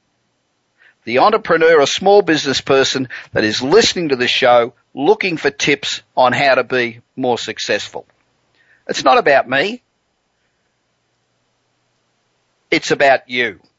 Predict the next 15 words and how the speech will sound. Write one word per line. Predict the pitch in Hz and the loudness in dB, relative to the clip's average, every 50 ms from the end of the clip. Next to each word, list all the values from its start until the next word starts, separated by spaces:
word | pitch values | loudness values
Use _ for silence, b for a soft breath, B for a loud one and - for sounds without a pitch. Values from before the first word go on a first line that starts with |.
| _ _ _ _ _ _ _ _ _ _ _ _ _ _ _ _ _ _ _ | _ _ _ _ _ _ _ _ _ _ _ _ _ _ _ _ _ _ _
This | - - 160 147 - | -2 -2 -2 -2 -2
is | 143 123 | -4 -4
what | 123 123 131 127 127 - _ _ _ | 0 2 4 4 4 2 _ _ _
we | - 147 127 139 147 143 135 | -18 -8 -4 -2 2 2 4
are | 127 117 110 | 2 2 2
here | 127 127 120 117 | 0 -2 -2 -2
for. | - - 113 95 92 - _ _ _ _ _ _ _ _ _ _ _ _ _ _ _ _ B B B B B B | -4 -4 -8 -8 -8 -12 _ _ _ _ _ _ _ _ _ _ _ _ _ _ _ _ B B B B B B
This | - 117 110 - | -4 -4 -2 0
whole | 160 165 202 226 220 | 2 2 2 2 0
show | - - 151 135 127 120 | 0 2 2 2 2 2
is | 127 113 - | -2 -4 -2
dedicated | - 143 147 151 151 - - 139 143 147 147 - | 0 0 0 0 0 0 0 0 0 0 -4 -6
to | 139 117 | -6 -6
assisting | 113 113 - - - 254 - - - 196 185 180 | -6 -6 -6 -6 -4 -4 -4 -4 -6 -6 -2 0
entrepreneurs. | 170 160 156 151 - 156 139 135 135 127 117 95 85 - - - - | 0 0 0 0 -2 -2 0 0 0 0 0 -2 -4 -8 -12 -12 -14